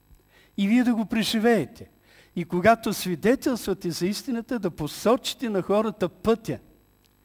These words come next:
А какво ще преживеят, оставете и на тях. Защото ние сме различни. Има по-емоционални личности, по един начин ще го преживеят. Има други, които не са така емоционални, те ще го преживеят по друг начин.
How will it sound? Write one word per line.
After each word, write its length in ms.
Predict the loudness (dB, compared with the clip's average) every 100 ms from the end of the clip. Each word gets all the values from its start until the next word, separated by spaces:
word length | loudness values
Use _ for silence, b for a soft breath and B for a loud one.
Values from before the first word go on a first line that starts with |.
| B B B 0
А 120 | 0
какво 340 | 0 0 2
ще 220 | 0 -2
преживеят, 600 | -4 -2 -2 0 0 -2 -4
оставете 540 | -6 -4 -2 -4 -4
и 60 | -6
на 120 | -6
тях. 240 | -4 -6 -6 _ _ _ b b
Защото 400 | -4 -4 -2 -4 -6 B 0
ние 160 | 2
сме 240 | 2 0 0
различни. 720 | 0 -4 -2 0 0 -6 -12 b b 0
Има 220 | 4 4
по-емоционални 1000 | 4 4 4 2 -2 -2 0 2 2 2
личности, 520 | 0 -2 -4 -6 -6
по 160 | -4 -4
един 260 | -2 0
начин 320 | 2 2 0 -6
ще 180 | -6
го 120 | -8 -8
преживеят. 600 | -6 -4 -2 -2 -4 B B B 0
Има 240 | 2 2
други, 320 | 2 2 0
които 320 | 0 -2 0
не 120 | 0 0
са 160 | -2
така 300 | -2 2 4
емоционални, 720 | 4 2 0 0 2 2 2
те 180 | 2 0
ще 160 | 0 -8
го 120 | -8
преживеят 520 | -6 -6 0 0 0
по 100 | -4
друг 260 | -6 -4 -2
начин. 340 | -2 -4 -16